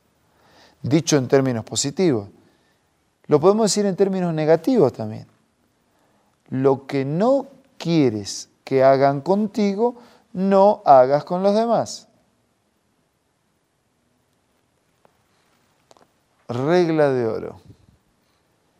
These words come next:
Si solo aplicáramos la regla de oro,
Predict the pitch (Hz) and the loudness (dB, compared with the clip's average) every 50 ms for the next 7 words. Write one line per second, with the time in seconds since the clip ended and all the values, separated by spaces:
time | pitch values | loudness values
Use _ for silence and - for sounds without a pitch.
0 | _ _ _ _ _ _ _ _ _ _ _ _ _ _ _ _ _ - - - | _ _ _ _ _ _ _ _ _ _ _ _ _ _ _ _ _ -10 -8 -6
1 | - - - - - 156 147 - - - - 220 247 269 262 247 233 202 156 - | -4 -4 -4 -4 -4 -4 -4 -4 -4 -4 -2 -2 0 0 2 4 4 2 2 0
2 | - 143 139 135 - - 170 170 175 175 165 160 151 143 139 127 123 123 120 123 | -4 -4 -4 -4 0 2 4 4 6 4 2 0 -2 -4 -6 -4 -2 -2 -2 0
3 | 135 147 143 139 135 131 127 127 127 117 117 107 98 90 - | 0 0 0 0 0 0 0 0 0 -2 -2 -4 -6 -10 -16